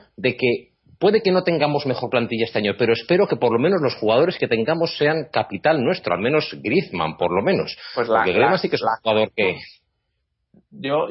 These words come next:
Speaker 2: yo,
Speaker 1: Es que,
Speaker 2: según,
Speaker 1: perdón.
Speaker 2: según he podido leer en foros y según he podido escuchar, e incluso lo que se dice en prensa, es que el Atlético de Madrid este año tenía un equipazo.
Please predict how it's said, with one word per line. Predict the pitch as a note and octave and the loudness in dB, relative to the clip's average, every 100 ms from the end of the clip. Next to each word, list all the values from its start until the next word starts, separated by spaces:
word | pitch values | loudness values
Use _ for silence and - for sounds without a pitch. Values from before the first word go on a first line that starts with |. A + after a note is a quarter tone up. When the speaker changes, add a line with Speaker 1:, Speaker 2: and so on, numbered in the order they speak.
| C#3 | 2
Speaker 2:
yo, | C#3+ E3 | 4 4
Speaker 1:
Es | F#3+ | 2
que, | C#3+ | 2
Speaker 2:
según, | A#2+ | 2
Speaker 1:
perdón. | A#2+ E3+ F3 E3+ | 2 0 -2 -4
Speaker 2:
según | - A#2 C3+ D#3+ | -6 -6 -2 -2
he | |
podido | D#3+ D#3+ D#3+ | 2 2 2
leer | D#3 D3+ D3 | 2 2 2
en | C#3+ | 0
foros | - C3 A#2 - | 2 2 2 0
y | G2+ - | -4 -2
según | A2 A2 C3 C3+ | 0 0 0 -2
he | C3+ | 0
podido | C3 C3+ | 2 4
escuchar, | B2+ - A2+ F3+ D#3+ | 2 0 -2 2 4
e | |
incluso | G#2 G#2 G#2 A2+ A2 - | 2 0 0 0 0 2
lo | A2+ | 0
que | A2+ | 0
se | - | -2
dice | G#2+ A2 | 0 0
en | B2+ | -2
prensa, | - D#3+ A3 | 0 0 2
es | G3+ - | 2 0
que | B2 | 2
el | |
Atlético | A2 C3 D3+ E3 | 4 4 2 2
de | E3 | 2
Madrid | D#3 D3+ D3 | 2 2 0
este | D3+ E3+ | 0 0
año | F3+ F#3+ | 0 0
tenía | C#3+ E3+ | 0 0
un | F3 D#3+ | 2 0
equipazo. | - G#2+ - - - - | 0 0 0 -4 -10 -18